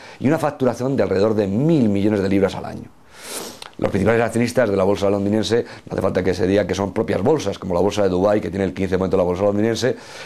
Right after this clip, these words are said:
y la propia bolsa de Londres tiene a su vez inversiones en bolsas como la italiana desde el año dos mil siete.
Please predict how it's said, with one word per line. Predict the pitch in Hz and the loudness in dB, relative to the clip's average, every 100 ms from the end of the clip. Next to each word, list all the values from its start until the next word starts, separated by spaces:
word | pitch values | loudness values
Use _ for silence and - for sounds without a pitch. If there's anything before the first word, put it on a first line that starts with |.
| - | 0
y | 151 175 | 2 4
la | - | 2
propia | 135 139 | 2 2
bolsa | 139 139 | 2 2
de | 135 | 0
Londres | 135 143 | 2 0
tiene | 135 123 | 0 -2
a | |
su | 120 | 2
vez | 123 | 0
inversiones | 113 107 101 107 113 123 - - - | 2 2 2 2 0 0 -6 -16 -10
en | - 110 | -2 0
bolsas | 107 107 110 | 2 0 -2
como | 104 95 | -2 -2
la | |
italiana | 92 92 98 | 0 0 2
desde | 104 90 | 2 0
el | |
año | 92 92 | -2 -2
dos | 90 | -4
mil | 98 | -6
siete. | 95 - - - | -8 -8 -10 -16